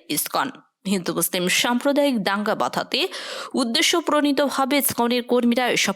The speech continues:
কর্মকাণ্ড পরিচালিত করে বলে মনে করেন দেশের সচেতন মহল। সাম্প্রদায়িক সম্প্রীতির বাংলাদেশে ইসকনের এসব পায়তারা সুবিধা নেওয়ার জন্য প্রস্তুত ভারতের উগ্র বিজেপি ও রাম ভক্তরা।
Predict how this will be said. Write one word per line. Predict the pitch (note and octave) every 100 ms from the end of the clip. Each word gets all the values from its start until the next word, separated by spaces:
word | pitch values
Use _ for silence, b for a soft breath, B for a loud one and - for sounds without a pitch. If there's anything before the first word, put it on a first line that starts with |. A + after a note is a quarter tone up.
| -
কর্মকাণ্ড | G3+ G#3 B3+ B3+ B3 B3+
পরিচালিত | B3+ A3 A#3 A#3 D3 D3
করে | - C#3+ C#3+
বলে | C3 D3+ B3+ B B B -
মনে | F3+ A3 C4+
করেন | C#4+ D4 D4+
দেশের | F#3+ F3+ E3+
সচেতন | - F3+ F3 D3+ D3
মহল। | C3+ D#3+ C3+ - - _ _ -
সাম্প্রদায়িক | - F#3 E3+ D#3+ D3+ E3 -
সম্প্রীতির | B3+ A#3+ C#4 C4+ C#4+ B3+
বাংলাদেশে | F#3 D3 - - - E4+ B B B B
ইসকনের | B3 - D4+ D#4+ D#4
এসব | D4+ D#4+ D#4
পায়তারা | - A#3+ B3+ C4 C4
সুবিধা | - A3+ A#3+ A#3+
নেওয়ার | G#3 D#3 D#3 D3+
জন্য | E3+ F#3 D4
প্রস্তুত | - C4 C4+ - D#4
ভারতের | G#3+ G3+ G#3+ A3+ G#3+ -
উগ্র | C4 B3+ C4+
বিজেপি | G3+ G#3 G#3+ A3+ A3+ A3+
ও | E3+ E3 -
রাম | F3 F3 G3+ G#3+
ভক্তরা। | E3 - -